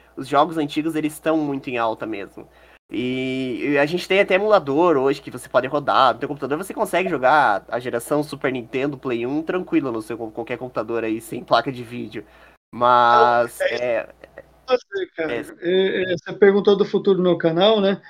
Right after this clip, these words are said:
Speaker 2: Eu tô, eu tô pretendendo, pensando seriamente em, em focar só em
Speaker 1: Exatamente,
Speaker 2: games
Speaker 1: é, é
Speaker 2: retrô.
Speaker 1: inter-,
Speaker 2: Baixo que tem também,
Speaker 1: interessante.
Speaker 2: né? Esses jogos mais antigos, Nintendo sessenta e quatro, que tem jogos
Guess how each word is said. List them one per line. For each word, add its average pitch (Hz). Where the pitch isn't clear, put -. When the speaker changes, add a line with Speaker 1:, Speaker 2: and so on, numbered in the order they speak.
Speaker 2:
Eu 185
tô, 208
eu 190
tô 208
pretendendo, 214
pensando 196
seriamente 202
em, 190
em 175
focar 185
só 208
em 143
Speaker 1:
Exatamente, 196
Speaker 2:
games -
Speaker 1:
é, -
é 202
Speaker 2:
retrô. 180
Speaker 1:
inter-, 160
Speaker 2:
Baixo 190
que -
tem 175
também, 196
Speaker 1:
interessante. 202
Speaker 2:
né? 190
Esses 202
jogos 214
mais 214
antigos, 220
Nintendo 208
sessenta 196
e 180
quatro, 202
que -
tem 190
jogos 180